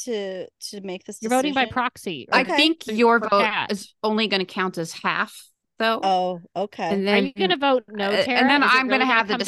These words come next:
Speaker 3: deciding
Speaker 2: to
Speaker 3: vote.
Speaker 2: that?
Speaker 3: So
Speaker 2: Oh, okay.
Speaker 3: let us know. What do you think, Anne?
Speaker 1: I vote yes.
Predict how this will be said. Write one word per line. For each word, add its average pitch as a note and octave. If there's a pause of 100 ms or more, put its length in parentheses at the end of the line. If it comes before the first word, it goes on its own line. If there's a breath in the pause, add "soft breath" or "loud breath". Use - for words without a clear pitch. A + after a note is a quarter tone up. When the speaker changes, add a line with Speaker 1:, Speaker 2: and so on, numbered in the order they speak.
Speaker 3:
deciding F3
Speaker 2:
to A#3+
Speaker 3:
vote. C#4
Speaker 2:
that? D4
Speaker 3:
So G3
Speaker 2:
Oh, F#3
okay. D3+
Speaker 3:
let A3+
us A#3
know. G3+
What F#3+
do G3
you F#3+
think, D#3+
Anne? - (240)
Speaker 1:
I A#3
vote A3+
yes. -